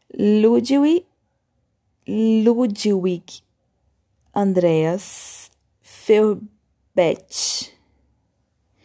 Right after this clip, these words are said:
de mil oitocentos e quatro a mil oitocentos e setenta e dois, e Karl Marx, de mil oitocentos e dezoito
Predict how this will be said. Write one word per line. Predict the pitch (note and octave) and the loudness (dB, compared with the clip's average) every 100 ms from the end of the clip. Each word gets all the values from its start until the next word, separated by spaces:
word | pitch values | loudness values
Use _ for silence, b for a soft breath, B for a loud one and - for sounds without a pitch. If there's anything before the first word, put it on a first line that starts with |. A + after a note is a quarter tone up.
| b b b b | b b b b
de | - G3+ | -6 0
mil | G3+ G#3+ | 2 2
oitocentos | B3 - A3+ G3+ | 0 0 0 0
e | A#3 | -6
quatro | - F#3+ F3+ - | -4 -2 -2 -2
a | |
mil | G3 G3 | -2 -2
oitocentos | G#3 - G3 | -4 -4 -6
e | |
setenta | G3 G#3 G3+ B3 | -6 -6 -6 -4
e | |
dois, | A3 - - - | -4 -8 -12 -10
e | - | -8
Karl | A#3 B3+ B3 | -4 0 2
Marx, | B3+ F3+ D#3 _ - - | 2 -2 -10 _ -18 -16
de | F3+ F#3+ | -12 -4
mil | G#3 G#3 G3 | -2 0 0
oitocentos | A3 A#3 - F#3 | 0 -2 -6 -8
e | F#3 | -8
dezoito | F#3+ G#3 G3+ F3+ F3+ F#3+ | -8 -6 -4 -2 -4 -6